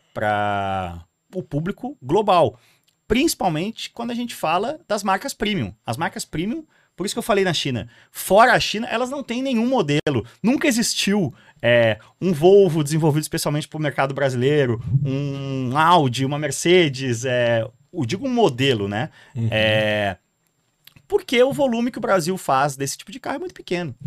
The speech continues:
Speaker 1: É, o Golf, esses pro-, projetos globais das marcas generalistas, todos esses projetos, a partir de dois mil e trinta, dois mil e trinta e um, dois mil e trinta e dois, em alguns casos, mas definitivamente, em nenhum, sem exceção,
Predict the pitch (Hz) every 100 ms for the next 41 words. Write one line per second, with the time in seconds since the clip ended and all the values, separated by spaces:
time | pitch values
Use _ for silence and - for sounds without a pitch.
0 | - - _ _ 101 101 95 92 87 85
1 | _ _ _ _ - 127 123 208 254 208
2 | - 120 104 95 110 - - 185 170 180
3 | 165 175 190 170 139 160 143 131 139 139
4 | 135 135 123 143 - _ _ _ - 240
5 | 277 285 233 202 - - 151 113 120 180
6 | - - 143 151 139 175 180 175 139 143
7 | - 139 139 165 156 120 104 113 113 123
8 | 139 151 117 120 123 131 120 160 165 151
9 | - 127 117 123 - 127 - - - 127
10 | 127 156 226 - 208 - 170 151 143 -
11 | 147 - 147 147 156 196 220 - - 214
12 | 208 185 - 120